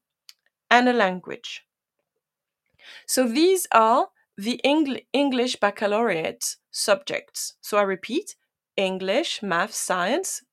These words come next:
as core subjects, and then geography or history and a language. But what about drama? What about dance G C S E? What about, uh, hospitality G C S Es? What about more vocational G C S Es? What about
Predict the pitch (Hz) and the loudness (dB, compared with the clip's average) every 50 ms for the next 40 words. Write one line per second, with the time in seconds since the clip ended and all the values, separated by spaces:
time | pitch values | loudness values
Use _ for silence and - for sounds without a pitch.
0 | _ - 190 185 - - - _ - - - 185 165 165 165 - - - 170 160 | _ -10 -10 -10 -10 -14 -14 _ -14 -10 -8 -6 -6 -8 -10 -10 -10 -12 -12 -12
1 | - - - 180 226 285 285 - - - - - - - - - - 277 302 302 | -12 -8 -6 -6 -6 -6 -8 -10 -14 -14 -14 -18 -20 -20 -20 0 2 2 4 4
2 | 269 214 202 196 202 196 - 233 214 202 196 202 190 - 208 202 190 202 247 247 | 6 6 6 6 6 4 0 -2 -2 -2 -4 -6 -8 -8 -8 -8 -6 -6 -8 -8
3 | - - - 320 - - _ - 311 320 320 294 247 202 185 185 185 - - - | -6 -6 -6 -6 -6 -4 _ -4 0 0 0 0 0 0 -2 -4 -6 -10 -12 -12
4 | - - - - - _ _ _ _ _ _ _ _ _ _ _ _ _ _ _ | -10 -12 -12 -12 -14 _ _ _ _ _ _ _ _ _ _ _ _ _ _ _
5 | - - - - - - - - _ _ _ _ _ _ 294 277 - 240 247 294 | -20 -20 -20 -20 -20 -20 -20 -20 _ _ _ _ _ _ 8 8 8 4 2 2
6 | 359 427 415 - - 339 254 254 226 208 196 196 190 - - - - - _ - | 2 2 0 0 -2 -2 0 2 2 4 4 4 2 -2 -6 -10 -10 -10 _ -18
7 | - 185 - 233 254 269 269 254 254 247 247 247 247 240 202 196 185 190 - 185 | -16 -8 -4 0 2 2 2 2 2 0 0 0 0 0 0 -2 -2 -2 -6 -8
8 | 175 175 175 180 185 185 - _ - 247 247 240 240 247 240 - - 233 233 - | -4 -4 -4 -4 -6 -8 -12 _ -2 0 0 0 0 -4 -6 -8 -10 -10 -10 -8
9 | - 240 233 226 226 - - 240 240 240 220 208 202 196 196 - 202 180 180 175 | -8 -6 -6 -6 -8 -8 -8 -8 -8 -8 -6 -4 -4 -4 -4 -6 -8 -6 -4 -4
10 | 170 170 170 170 170 170 - - - - - 180 180 175 196 202 196 - - 190 | -2 -2 -2 -4 -6 -10 -12 -16 -10 -6 -6 -6 -4 -6 -6 -6 -6 -8 -10 -12
11 | - - - 285 294 302 294 285 - 302 294 254 254 269 277 262 - - 269 269 | -8 -4 -2 -2 -2 -2 -6 -8 -8 -6 -6 -6 -6 -8 -8 -8 -8 -6 -6 -6
12 | 262 262 - - 277 269 269 247 240 - 214 214 214 208 185 196 185 180 180 180 | -6 -6 -8 -6 -6 -6 -6 -6 -4 -4 -2 -2 -2 -2 0 2 2 2 2 0
13 | 175 - - - - 208 202 196 196 190 - 175 160 - - - 277 311 302 294 | -2 -6 -10 -10 -6 -4 -2 -2 -4 -4 -6 -8 -10 -8 -6 -4 -2 -2 -2 -4
14 | - - 277 285 285 277 277 277 269 269 269 254 233 240 262 254 254 254 - 254 | -4 -4 -2 -2 -2 -2 -2 -4 -4 -4 -4 -6 -6 -6 -6 -6 -6 -6 -4 -4
15 | 254 247 247 - - 247 240 240 240 240 233 - - 196 196 190 190 175 180 180 | -4 -4 -4 -6 -8 -6 -6 -6 -6 -6 -8 -8 -4 -4 -4 -2 -2 -2 -2 -2
16 | 180 175 | -2 -6